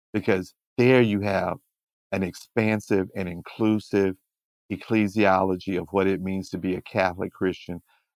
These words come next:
that, again, situated most definitely in the African American context, but it could work for immigrants from Haiti. It could work for our Hispanic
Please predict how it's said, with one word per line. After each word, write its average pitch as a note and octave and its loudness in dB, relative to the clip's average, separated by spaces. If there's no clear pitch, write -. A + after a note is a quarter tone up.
that, F2+ 0
again, F#2+ -2
situated F#2 0
most G#2 -2
definitely G2 -2
in F#2+ -6
the F#2+ -2
African F#2+ -4
American F#2+ -4
context, F2+ -6
but G#2 4
it C#3+ 2
could F2+ 2
work G2+ 0
for F#2 0
immigrants G2+ 0
from - -8
Haiti. G#2 -2
It G2 0
could F#2 0
work F#2+ 0
for F#2 2
our E2 -2
Hispanic G#2+ -2